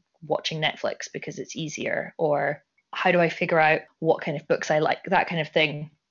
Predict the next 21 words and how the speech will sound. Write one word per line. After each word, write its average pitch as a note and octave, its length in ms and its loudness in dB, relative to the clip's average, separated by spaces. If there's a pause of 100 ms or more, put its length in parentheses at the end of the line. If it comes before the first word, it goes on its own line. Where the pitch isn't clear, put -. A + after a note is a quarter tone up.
(120)
Those G#3 140 6
kind G#3 120 2
of F3+ 80 0
things F#3+ 220 0
kept - 400 -2
coming F3+ 220 0
up F3+ 140 0
again E3 280 0
and D#3+ 100 0
again. D#3+ 480 2 (240)
So F3 600 6 (280)
I F#3 100 -6
just F#3 240 -8
thought, D#3+ 400 4 (200)
one G3+ 240 4
of G#3+ 140 0
the E3+ 80 -8
things F3+ 200 0
I D#3+ 60 2
struggle E3+ 340 0
with D3+ 160 -4